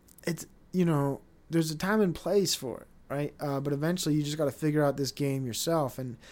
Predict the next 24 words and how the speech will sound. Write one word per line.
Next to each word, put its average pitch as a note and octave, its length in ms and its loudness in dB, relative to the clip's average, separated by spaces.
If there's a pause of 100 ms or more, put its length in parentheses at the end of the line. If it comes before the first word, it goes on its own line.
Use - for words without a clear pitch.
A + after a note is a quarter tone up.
(300)
I C#3+ 120 -2
really E3+ 460 2
do E3 280 2
believe D#3 720 2
that, C#3 500 -2
uh, C3 420 -4 (400)
people E3 360 0
should C#3 320 -4 (1000)
come D#3 340 0
closer F3 480 2
to D#3 100 -2
the F3 120 2
approximation D#3 720 2
that C#3 140 0
we C#3+ 120 2
are D3 140 4
living D#3+ 280 4
in D3 100 2
something C#3 340 -4
close D3 340 0
to D3 120 2
a C3 40 4
video D3 340 4
game, F3+ 320 0